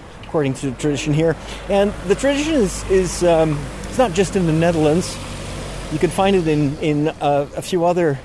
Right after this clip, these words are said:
European countries as well, although the, let's say, th-, there are some differences, cultural differences in the way that Saint Nicholas is depicted, and also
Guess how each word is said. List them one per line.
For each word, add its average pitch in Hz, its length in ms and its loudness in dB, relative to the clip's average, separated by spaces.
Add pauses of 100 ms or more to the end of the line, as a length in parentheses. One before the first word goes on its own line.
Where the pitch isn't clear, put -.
European 156 420 2
countries 147 340 -2
as 131 140 -4
well, 190 220 2
although 190 340 2 (540)
the, 151 420 2 (580)
let's 180 140 -2
say, 202 120 -2 (400)
th-, 190 140 -2
there 226 140 4
are 254 80 4
some 190 180 2
differences, 180 800 0 (540)
cultural 180 340 0
differences 151 500 -2
in 143 80 0
the 139 80 2
way 156 280 2
that 143 260 -4
Saint 135 200 -4
Nicholas 131 300 -4
is 120 140 -4
depicted, 131 420 -4
and 131 140 0
also 135 320 -2